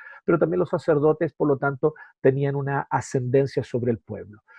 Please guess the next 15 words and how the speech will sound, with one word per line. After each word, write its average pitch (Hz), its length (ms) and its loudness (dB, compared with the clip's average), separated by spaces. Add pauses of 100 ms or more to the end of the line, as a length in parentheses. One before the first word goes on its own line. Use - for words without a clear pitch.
(160)
Luego 151 300 10
entonces 143 320 2
que 135 100 0
se - 140 -8
instala 127 580 -2
la 110 120 -2
monarquía 156 720 2
con 123 200 -2
Saúl 160 380 6
primeramente 120 680 0
y 104 100 -6
ahora 113 280 -2
ya 107 160 -6
con 135 200 -4
David, 214 340 6